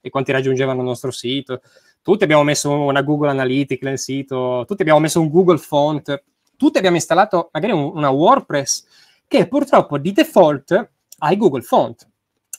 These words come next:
Quindi comunque non è, non è semplice abbandonare queste cose, perché ce le, perché sono <laughs> facilissime da mettere, e chiaramente ti abitui e poi toglierle è un casino, ma, mm, eh, chiaramente è più facile vivere in un universo in cui non ce le facevano conoscere,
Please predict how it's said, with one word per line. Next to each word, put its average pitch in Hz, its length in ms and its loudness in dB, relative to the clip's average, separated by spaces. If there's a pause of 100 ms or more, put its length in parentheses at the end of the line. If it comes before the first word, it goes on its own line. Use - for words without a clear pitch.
Quindi 202 180 -2
comunque 220 420 -6 (480)
non 226 220 -6
è, 339 80 -2
non 311 220 4
è 381 100 4
semplice 330 520 -2
abbandonare 139 480 0
queste 123 240 -8
cose, 113 400 -6
perché - 400 -4 (200)
ce - 180 -4
le, 180 240 -2
perché - 240 -2
sono 247 220 4
<laughs> - 20 6
facilissime 247 920 2
da 151 120 2
mettere, 156 600 -2 (600)
e 160 720 2
chiaramente 294 400 4
ti 233 100 -2
abitui 240 560 2
e - 80 -2
poi 220 140 2
toglierle 185 440 2
è - 20 2
un 127 80 -2
casino, 127 380 -4
ma, - 200 -16
mm, 156 100 -12 (240)
eh, 185 160 -14
chiaramente 220 340 -2
è 156 140 -4
più 185 120 -2
facile 175 340 0
vivere 127 800 -2
in 143 140 -4
un 180 100 2
universo 196 600 4
in 151 120 -2
cui 147 180 -6
non 131 180 -6
ce 143 160 -8
le 127 100 -4
facevano 139 420 -8
conoscere, 139 600 -4